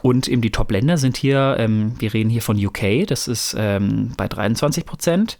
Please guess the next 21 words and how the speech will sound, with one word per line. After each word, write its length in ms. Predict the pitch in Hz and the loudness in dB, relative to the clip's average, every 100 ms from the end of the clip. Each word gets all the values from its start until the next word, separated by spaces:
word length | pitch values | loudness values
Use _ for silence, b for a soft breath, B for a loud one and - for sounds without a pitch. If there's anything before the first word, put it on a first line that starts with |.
| - | -16
Frankreich 720 | - - 107 110 - 107 101 | -14 -4 -2 -2 -2 -2 -2
eben 180 | 107 104 | -2 -2
bei 100 | 104 | -2
siebzehn 360 | 110 113 - 151 | -2 -4 -4 -2
Prozent, 520 | - - 143 160 - B B B B | -4 -2 0 0 -4 B B B B
Deutschland, 420 | 110 127 127 117 | 0 2 2 2
wie 60 | 110 | 2
gesagt, 200 | 107 104 | 0 0
vierzehn 280 | 120 113 101 | -2 -2 -2
bis 80 | |
fünfzehn 300 | - 156 - | 0 -2 -2
Prozent, 520 | 143 131 123 120 127 - | -4 -2 0 0 0 -6
Schweiz 560 | - - 107 113 - | -4 -2 0 0 -2
vierzehn 300 | - 160 170 | -2 -2 -2
Prozent 380 | 151 - 131 139 | -4 -2 -2 0
und 100 | 120 | 0
Niederlande 420 | 117 127 113 110 | 0 2 2 2
sieben 300 | 104 104 120 | 0 2 2
Prozent. 520 | - - - 101 - - - | 0 -4 -8 -10 -12 -18 -6
Und, 580 | 113 104 107 104 101 - | -2 2 2 2 0 0
ähm, 480 | 110 104 101 101 | 0 2 2 2